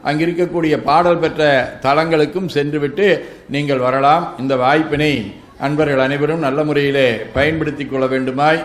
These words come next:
எங்களுடைய இந்த அறநிலைத்துறையின் சார்பாக அன்போடு கேட்டுக்கொள்கின்றோம். போற்றியோம் நம சிவாய.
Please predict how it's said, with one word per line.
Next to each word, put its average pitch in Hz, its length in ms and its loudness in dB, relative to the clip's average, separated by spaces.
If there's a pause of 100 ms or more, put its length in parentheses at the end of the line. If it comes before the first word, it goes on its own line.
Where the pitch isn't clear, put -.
எங்களுடைய 131 460 -4
இந்த 127 140 -2
அறநிலைத்துறையின் 139 680 0
சார்பாக 127 800 0
அன்போடு 131 400 -2
கேட்டுக்கொள்கின்றோம். 120 1000 -4
போற்றியோம் 117 520 -4
நம 90 180 -12
சிவாய. 87 240 -20